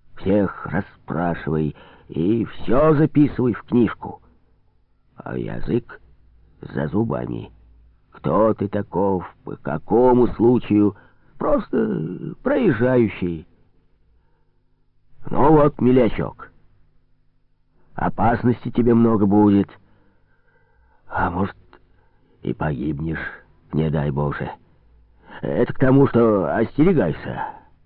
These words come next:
Ухо востро держи. «Не пущу! Не пущу!»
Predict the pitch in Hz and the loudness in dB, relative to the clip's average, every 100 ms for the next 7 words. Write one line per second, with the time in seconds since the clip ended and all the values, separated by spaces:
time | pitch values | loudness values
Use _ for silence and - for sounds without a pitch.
0 | _ _ - 110 143 131 147 165 143 151 | _ _ 0 4 4 4 2 2 2 0
1 | - 82 92 80 82 67 62 53 - - | -4 -4 -2 -2 -2 -4 -8 -10 -16 -20
2 | _ _ _ _ _ _ _ - - 247 | _ _ _ _ _ _ _ -16 -2 4
3 | 240 - - - 277 - - 311 330 277 | 4 2 2 4 2 0 -2 2 2 0
4 | - _ _ _ _ _ _ - 269 - | -4 _ _ _ _ _ _ -2 0 0
5 | - - 359 440 - - 392 349 | 0 4 4 4 2 6 8 6